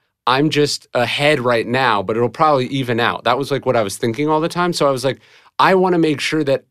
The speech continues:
I'm not the reason that things regress to the mean, or that I, I don't wanna do anything now that's going to m-,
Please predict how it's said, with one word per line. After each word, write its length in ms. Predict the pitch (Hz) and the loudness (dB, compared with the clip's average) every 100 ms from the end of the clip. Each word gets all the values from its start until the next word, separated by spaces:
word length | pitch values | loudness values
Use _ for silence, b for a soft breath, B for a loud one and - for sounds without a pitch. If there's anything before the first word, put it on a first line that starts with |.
| _ | _
I'm 460 | 120 131 147 151 147 | 0 2 4 2 0
not 300 | 131 127 113 | 0 -2 -4
the 160 | 113 113 | -8 -8
reason 560 | 104 120 143 123 120 | -4 0 0 2 0
that 220 | 113 110 - | 0 -4 -2
things 360 | 127 123 107 | -2 0 -2
regress 520 | 101 110 104 113 107 | -4 -4 0 0 0
to 100 | - | -6
the 100 | 110 | -4
mean, 420 | 107 110 110 98 95 | 0 0 0 0 -2
or 200 | 117 107 | -2 0
that 180 | 107 - | 0 -2
I, 460 | 107 110 110 107 101 b b | 0 0 2 0 -2 b b
I 100 | - | 0
don't 100 | 139 | 2
wanna 180 | 160 160 | 2 2
do 220 | 123 131 | 0 0
anything 480 | 143 139 135 117 110 | 0 0 -2 -2 -2
now 400 | 110 113 113 117 | 0 0 0 0
that's 520 | 110 107 104 - - - _ _ - | -2 -4 -4 -6 -10 -12 _ _ -6
going 320 | 117 117 110 | -2 0 -2
to 120 | 113 | -2
m-, 240 | 107 107 | -4 -4